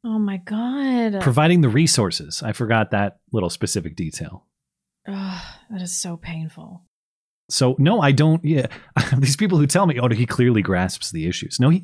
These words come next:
Speaker 2: he does not. "I support this thing." How do you intend to achieve this thing? By believing in the thing.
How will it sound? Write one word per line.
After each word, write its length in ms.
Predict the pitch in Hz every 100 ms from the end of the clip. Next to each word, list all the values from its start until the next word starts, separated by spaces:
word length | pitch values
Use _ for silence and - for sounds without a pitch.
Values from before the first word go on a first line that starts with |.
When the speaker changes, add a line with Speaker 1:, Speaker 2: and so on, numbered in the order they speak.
| 127
Speaker 2:
he 140 | 139
does 160 | 165 139
not. 320 | 165 117 - _ _ _ _ _ _ _
"I 120 | 135 175
support 480 | - 165 180 175
this 200 | 165 170
thing." 320 | - 277 120 -
How 140 | 196
do 60 | 262
you 100 | 277
intend 260 | 202 226
to 80 | 220
achieve 320 | 190 254 247
this 180 | 143 123
thing? 280 | 127 104 85 - -
By 200 | 120 135
believing 580 | 120 135 175 202 185 180
in 200 | 170 160
the 100 | 143
thing. 420 | - 170 113